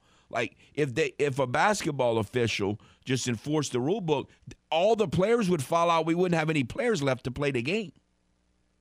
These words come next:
So I think basketball is the primary example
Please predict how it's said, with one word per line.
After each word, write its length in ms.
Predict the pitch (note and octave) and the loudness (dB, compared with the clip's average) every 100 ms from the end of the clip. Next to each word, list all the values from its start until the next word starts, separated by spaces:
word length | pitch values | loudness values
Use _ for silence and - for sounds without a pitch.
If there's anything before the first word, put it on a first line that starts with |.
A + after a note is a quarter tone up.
| _ _ _ _ _ _ _ _ _ _ _ _ _ _ | _ _ _ _ _ _ _ _ _ _ _ _ _ _
So 160 | - B2+ | -8 -4
I 140 | B2+ | -2
think 280 | D#3+ G3 D#3 | -2 -4 -4
basketball 800 | A#2 D3+ G3 F3+ C#3 B2+ B2 A2+ | -2 0 0 -2 -4 -2 0 0
is 120 | A#2 | 0
the 80 | A2 | -4
primary 1080 | F2+ - E3 F3 F3 D#3+ C#3+ C3+ C3 A#2 - | -8 -6 -4 -2 -2 -2 -2 0 0 -4 -4
example 1000 | G#2+ G2 E2+ F#2+ C3+ F3+ D#3+ - E2 F2 | -6 -6 -6 -6 -4 -4 -4 -4 -4 -6